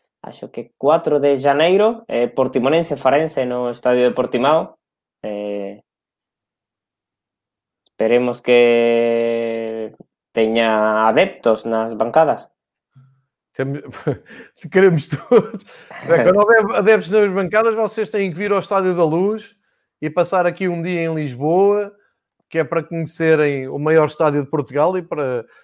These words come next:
Speaker 2: eh, conhecer-vos também o Benfica. Tenho que fazer aqui também, senão os benfiquistas também não me perdoam.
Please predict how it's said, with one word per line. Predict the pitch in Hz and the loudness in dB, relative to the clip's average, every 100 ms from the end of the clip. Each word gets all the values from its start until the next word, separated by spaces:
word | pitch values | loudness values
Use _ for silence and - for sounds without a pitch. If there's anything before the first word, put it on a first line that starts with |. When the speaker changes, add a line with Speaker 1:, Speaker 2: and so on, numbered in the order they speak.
| _ - | _ -8
Speaker 2:
eh, | 123 120 120 117 - | -4 -2 -4 -8 -10
conhecer-vos | 139 - 147 143 135 - | -14 -8 -2 -2 -4 -6
também | 147 147 147 - _ - | -2 0 -2 -6 _ 0
o | |
Benfica. | 147 151 139 147 220 | 2 2 0 0 0
Tenho | 147 | 0
que | 135 | -4
fazer | 120 123 | -2 -2
aqui | 131 143 139 | -2 -4 -6
também, | 170 147 143 190 | -4 -4 -4 -6
senão | 165 135 127 | -10 -6 -2
os | 131 | -2
benfiquistas | 131 131 131 139 139 | -2 -2 -4 -4 -6
também | 139 143 | -6 -2
não | 143 | -2
me | 139 | -2
perdoam. | 143 127 131 147 | -2 0 2 0